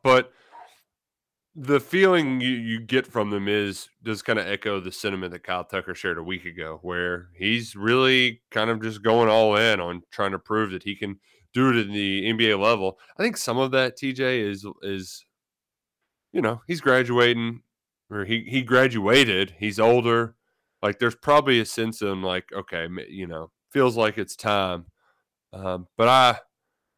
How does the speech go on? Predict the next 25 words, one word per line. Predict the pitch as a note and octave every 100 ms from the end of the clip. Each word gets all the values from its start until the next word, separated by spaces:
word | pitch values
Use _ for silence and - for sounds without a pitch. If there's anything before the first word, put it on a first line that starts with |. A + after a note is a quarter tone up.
| _
I | A2+
hope | F3+
that's | G#3 F#3+
not | F#3+ E3
the |
case. | - - - - _
Still | - D#3
hope | D3 C#3+
that's | C#3+ B2
not | A#2+
the | A2+
case. | - G#2+ G#2+ - _
I'm | G#2+ A2
not, | B2+ B2+ A#2+ - _ _ _ _ -
um, | G2+ G2 F#2+ F#2 F2+ F2 E2+ _ _ _ _ _ _ _ _ - -
I'm | G2
still | D3
not | B2+ A2+
certain | - B2 C3 C#3 B2 -
on | G#2 G#2 G2+ G2
what | F#2+ G#2+ A#2 -
that | G2 G2+ G2 - _ _ _ -
means | A2 G#2+ A2 A2+ A2+
for | - - G#2
U | G2 G2+